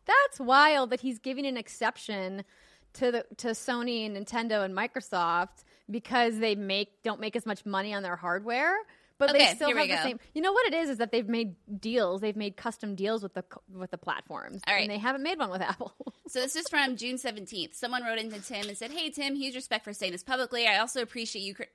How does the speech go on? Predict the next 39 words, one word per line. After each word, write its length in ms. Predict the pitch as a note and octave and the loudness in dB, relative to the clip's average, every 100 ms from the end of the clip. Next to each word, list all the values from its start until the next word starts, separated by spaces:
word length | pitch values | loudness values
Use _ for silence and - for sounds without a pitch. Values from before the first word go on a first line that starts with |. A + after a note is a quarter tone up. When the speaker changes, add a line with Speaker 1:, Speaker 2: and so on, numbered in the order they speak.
| _ - - - | _ -20 -16 0
Speaker 2:
I 100 | C4 | 2
also 160 | D#4+ D#4 | 2 0
appreciate 320 | D#4 C#4 A#3+ | -4 -4 -4
you 80 | B3 | -4
criticize 420 | B3 A#3+ G#3 A3+ | -4 -2 -2 -2
Facebook 320 | G3 - F#3 | -6 -6 -6
gaming 300 | G3+ F#3+ F#3+ | -4 -4 -4
console 400 | G#3 A3 G3 F3 | -4 -4 -4 -6
quest 240 | - E3+ F#3 | -8 -10 -10
for 60 | |
the 60 | D#3+ | -10
same 200 | D3 C#3+ | -8 -8
reason, 400 | B2+ - D3+ F3+ | -10 -10 -12 -12
the 80 | E3 | -12
thirty 220 | C3+ - | -12 -12
percent. 280 | - - - - - - - | -14 -12 -14 -18 -20 -16 -6
But 120 | A#3+ | 4
what 180 | D4 F4+ | 6 6
about 240 | D#4 D4 | 6 6
the 140 | C#4 G#3+ | 4 0
other 160 | A3+ | -2
consoles 500 | - D4 D4 A#3 G3+ | -4 -2 -2 0 -2
like 140 | G3 - | -2 0
Xbox, 500 | - - A3 B3 - | 0 0 -2 -2 -4
PlayStation, 420 | G3+ - - G3 | -6 -6 -8 -6
and 120 | G3 | -8
Switch? 300 | - C4+ - | -4 -2 -2
Should 160 | A#3 G#3 | -4 -6
they 100 | F#3+ | -4
also 320 | G#3 B3+ C#4 | -4 -2 -2
allow 200 | B3+ A#3 | 0 -2
software 440 | - F#3 G3+ F#3 | -4 -6 -6 -10
from 160 | G3 G3+ F3+ | -10 -10 -8
any 180 | F3 | -8
source? 480 | F3+ - G#3+ E3+ - | -8 -6 -6 -6 -6
Where 140 | F#3+ E3 | -6 -6
is 140 | D#3+ | -6
the 120 | E3+ | -10
line?" 420 | D#3+ F#3+ D#3 C#3+ | -6 -4 -4 -4